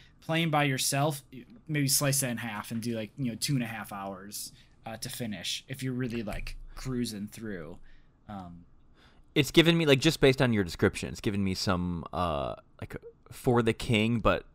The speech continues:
Speaker 2: with more depth kind of feel, like, sound
Speaker 1: Yeah,
Speaker 2: to it.
Speaker 1: I, I would agree to that. I would agree to that. Yeah,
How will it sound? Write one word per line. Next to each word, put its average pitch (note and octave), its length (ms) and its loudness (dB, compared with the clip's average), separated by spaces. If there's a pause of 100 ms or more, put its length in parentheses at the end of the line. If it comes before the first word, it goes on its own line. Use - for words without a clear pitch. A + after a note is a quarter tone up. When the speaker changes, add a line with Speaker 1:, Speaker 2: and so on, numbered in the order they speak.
Speaker 2:
with G2 340 4
more F#2+ 440 2
depth - 520 -4
kind E2 260 -2
of C#2+ 80 -8
feel, A#1 580 -6
like, - 220 -8
sound D3 340 2
Speaker 1:
Yeah, E3+ 200 6
Speaker 2:
to - 60 -8
it. - 60 -2
Speaker 1:
I, F3 320 6
I F#3 40 8
would F#3 140 4
agree D3 640 2
to C#3 140 2
that. G#2+ 320 -8
I B2+ 60 0
would C#3+ 120 4
agree C3 260 0
to B2 100 -2
that. F2+ 380 -10 (100)
Yeah, E2 220 -14